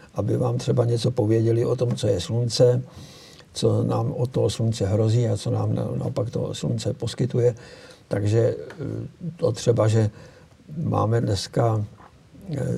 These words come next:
ty solární elektrárny, které jsou například nutné právě pro ty kosmické aparáty. Tam ty vlastně všechny mají, téměř všechny mají, eh, vždycky, eh, solární panel, který dodává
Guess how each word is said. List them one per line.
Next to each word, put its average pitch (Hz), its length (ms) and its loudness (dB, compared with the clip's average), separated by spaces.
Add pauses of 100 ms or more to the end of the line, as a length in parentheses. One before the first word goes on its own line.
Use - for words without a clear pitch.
ty 113 400 0
solární 107 480 0
elektrárny, 107 760 0 (800)
které 107 540 0
jsou 117 260 -2
například 104 500 -2 (160)
nutné 110 400 -4
právě 107 320 0
pro 117 180 -2
ty 120 300 -4
kosmické - 480 -4
aparáty. 127 460 -2
Tam - 220 -4
ty 127 100 -6
vlastně 113 340 -4
všechny 110 320 -2 (200)
mají, 123 280 -6 (120)
téměř 127 280 4
všechny 107 280 -4
mají, 101 260 -2 (600)
eh, - 40 -8
vždycky, - 420 -4 (160)
eh, - 460 -10
solární 110 480 -2
panel, 113 340 -2
který 107 240 -4
dodává 127 380 -4